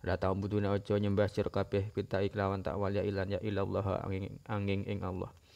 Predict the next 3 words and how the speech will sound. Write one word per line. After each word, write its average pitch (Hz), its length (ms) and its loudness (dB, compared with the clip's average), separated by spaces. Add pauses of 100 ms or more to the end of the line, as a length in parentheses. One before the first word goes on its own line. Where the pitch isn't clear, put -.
(500)
Khobarun 104 1040 4
utawi 101 1120 2
lafat 98 400 -2